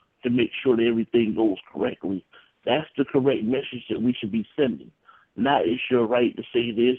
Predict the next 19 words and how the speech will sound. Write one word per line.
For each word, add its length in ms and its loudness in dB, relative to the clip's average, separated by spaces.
it's 180 -14
your 120 -2
right 260 0
to 80 -6
do 240 0
that. 280 2
You 120 2
know, 160 2
the 60 0
officer 400 0
should 160 -6
take 320 -2
you 340 2
saying 220 0
anything 400 -2
you 100 -2
want 380 2
to 80 -8
him. 160 -10